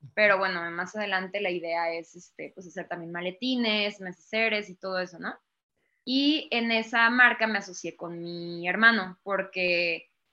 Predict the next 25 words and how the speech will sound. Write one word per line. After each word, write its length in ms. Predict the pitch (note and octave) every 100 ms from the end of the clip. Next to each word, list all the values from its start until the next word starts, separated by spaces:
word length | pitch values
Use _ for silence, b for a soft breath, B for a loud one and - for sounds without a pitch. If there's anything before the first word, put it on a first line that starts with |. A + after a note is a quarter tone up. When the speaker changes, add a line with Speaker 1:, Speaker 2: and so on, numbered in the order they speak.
| -
Speaker 2:
pues, 120 | A3
mi 120 | A3+
hermano 560 | A3 A3+ A#3 A#3+ B3+ C4
le 100 | A3
llevo 160 | F#3+ G3
once 220 | G3 G3
años, 400 | F3+ G#3+ F#4+ -
está 240 | - E3
más 160 | F3+ F#3
chiquito 340 | F#3 F3+ -
que 100 | F3+
yo, 120 | E3 - - _ _ _ _ -
pero, 1040 | G#3+ G3+ G3 F#3+ F#3+ F#3 F#3 F3+ F3 F3
pues, 140 | F3 F#3+
de 100 | G3
todos 220 | G3+ G3+
modos 260 | G3+ G3 F#3
ya 240 | F3+ F3
ahorita 260 | E3+ F3 F#3
ya 100 | F#3
está 200 | - F#3
por 120 | F3+
terminar 480 | E3+ D#3+ D#3+ D#3 D#3
la 360 | E3+ D#3+ D#3 -
prepa 400 | A#3 B3+ C#4